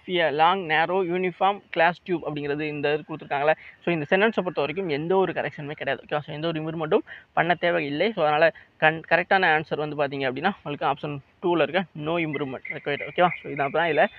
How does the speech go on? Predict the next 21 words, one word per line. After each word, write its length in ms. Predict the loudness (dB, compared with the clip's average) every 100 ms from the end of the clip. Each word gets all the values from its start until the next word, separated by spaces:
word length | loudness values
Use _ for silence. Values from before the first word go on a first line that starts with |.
| -18 0
கரெக்டான 360 | 0 2 -2 -2
ஒரு 120 | -2
ஆன்சர். 260 | -4 -8 -2
ஓகேவா? 160 | 0 0
So, 160 | -2
அப்போ 100 | -6
next 180 | -8 -4
கொஸ்டின் 280 | -4 -2 -2
பார்க்கலாமா? 300 | 0 0 -2 -6 -16
So, 80 | -14
next 220 | -10 -10
கொஸ்டின் 240 | -8 -6
பாருங்க. 280 | -4 0 0 -2 -20 -12 -8
Next 180 | 0
கொஸ்டின் 200 | 0 2
என்ன 60 | 0
கொடுத்துருக்காங்க? 440 | 0 2 2 2 -2 -6 _ -20 -20 -20 _ _ -20 2
Select 260 | 8 8 6 8
the 180 | 8 8
most 240 | 4 0 2
appreciate 360 | 0 0 -2